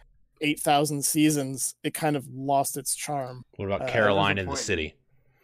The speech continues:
Speaker 3: there was a point in time
Speaker 1: Exactly.
Speaker 3: where I, I had not missed an episode of The Simpsons in, like, twenty-three years, and then I was just like, "I'm over it. Don't care."
Speaker 1: Yeah.
Speaker 3: <laughs>
Speaker 1: So, I mean, uh, you could say, I don't know, I watched a shitload of, like, Buffy the Vampire Slayer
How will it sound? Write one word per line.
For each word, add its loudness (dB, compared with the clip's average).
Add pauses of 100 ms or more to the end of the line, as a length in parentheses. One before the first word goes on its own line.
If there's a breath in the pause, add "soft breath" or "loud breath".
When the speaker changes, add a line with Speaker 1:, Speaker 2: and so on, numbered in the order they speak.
(180)
Speaker 3:
there -6
was -6
a -10
point -10
in -18
time -8
Speaker 1:
Exactly. 0
Speaker 3:
where 0
I, -4
I -8
had -10
not -6
missed -10
an -14
episode -12
of -16
The -18
Simpsons -18
in, -18
like, -16 (420)
twenty-three -14
years, -10
and -18
then -14
I -8
was -14
just -20
like, -8 (440)
"I'm -4
over -2
it. -10 (320)
Don't -10
care." 0
Speaker 1:
Yeah. -4
Speaker 3:
<laughs> -14 (420)
Speaker 1:
So, 6
I 0
mean, 2
uh, 0
you -2
could -4
say, 4 (320)
I -10
don't -4
know, -6
I -4
watched -4
a -8
shitload 0
of, -6
like, -8
Buffy -2
the -4
Vampire 2
Slayer 2